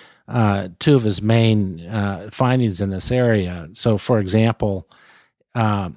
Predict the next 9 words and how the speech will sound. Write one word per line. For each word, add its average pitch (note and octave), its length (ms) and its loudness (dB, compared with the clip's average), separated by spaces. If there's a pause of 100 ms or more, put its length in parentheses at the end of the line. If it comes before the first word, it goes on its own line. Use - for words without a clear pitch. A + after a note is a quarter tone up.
(360)
they B2 160 2
studied, A#2+ 540 2
uh, G#2+ 180 -6
which B2+ 340 0
drug B2 340 2
in G#2 100 0
the G#2 100 2
U G2 160 0
K A2 640 0